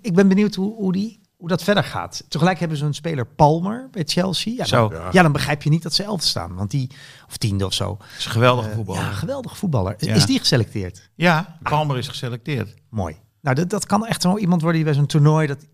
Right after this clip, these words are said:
Speaker 1: iedereen het opeens ziet. Ja, oké, je hebt het al gezien, maar het is nog niet een wereldster of zo. Hè?
Speaker 2: Nee.
Speaker 1: Maar dan op zo'n toernooi dat iedereen ziet, oh ja, dat is de, eh, grote nieuwe man.
Speaker 3: Ze hebben natuurlijk Bellingham,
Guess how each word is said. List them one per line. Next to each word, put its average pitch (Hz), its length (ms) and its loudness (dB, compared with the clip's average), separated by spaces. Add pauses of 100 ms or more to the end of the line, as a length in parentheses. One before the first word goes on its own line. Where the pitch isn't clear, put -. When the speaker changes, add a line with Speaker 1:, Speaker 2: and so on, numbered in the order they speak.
Speaker 1:
iedereen 143 280 4
het 139 100 -2
opeens 147 340 0
ziet. 107 240 -6
Ja, 104 280 -4 (100)
oké, 117 120 -14
je 104 80 -10
hebt 107 120 -4
het - 100 -6
al 107 80 0
gezien, 107 320 -2
maar 113 280 -2 (380)
het - 100 -20
is 123 100 -4
nog 113 120 2
niet 113 180 2
een 110 160 0
wereldster 117 680 4
of 98 100 -10
zo. 95 200 -4
Hè? 151 60 2
Speaker 2:
Nee. 147 120 2
Speaker 1:
Maar 107 100 0
dan 123 140 -6
op 131 100 -12
zo'n 120 120 -6
toernooi 127 320 4
dat 113 120 0
iedereen 120 320 4
ziet, 110 180 0
oh 90 80 -4
ja, 85 200 -6
dat 117 220 4
is 117 220 -4
de, 95 220 -12 (580)
eh, 98 200 -14
grote 98 320 -6
nieuwe 92 200 -6
man. 87 200 -12 (240)
Speaker 3:
Ze - 140 -8
hebben 98 180 0
natuurlijk 95 280 -4
Bellingham, 101 580 -2